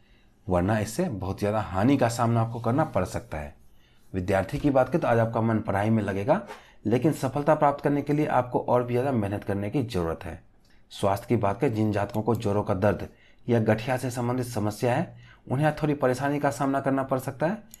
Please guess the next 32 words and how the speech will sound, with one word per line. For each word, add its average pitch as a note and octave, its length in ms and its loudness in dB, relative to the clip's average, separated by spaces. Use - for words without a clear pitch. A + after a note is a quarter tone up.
आज D3 200 2
आपको D#3 220 2
तनावपूर्ण C3+ 520 2
वातावरण C#3 480 4
में C#3 80 2
रहने - 260 4
की - 100 6
सलाह D#3 300 2
बिल्कुल G#2+ 300 0
भी C#3 120 0
नहीं G#2+ 220 0
दी F2+ 100 -2
जा F2 140 0
रही E2 160 -2
है। - 180 -10
स्वास्थ्य A#2 360 2
की C#3 100 4
बात A#2+ 200 4
करें D#3+ 120 2
तो - 80 -8
आज A2+ 240 0
आपका G#2 320 0
पारिवारिक G#2+ 520 4
जीवन G2+ 360 0
सुख A#2 260 -4
में C3+ 120 0
रहेगा। C#3 380 0
जीवन D#3+ 300 6
साथी D3+ 300 2
को D#3+ 140 4
समय G#2+ 300 0
दें D3+ 180 0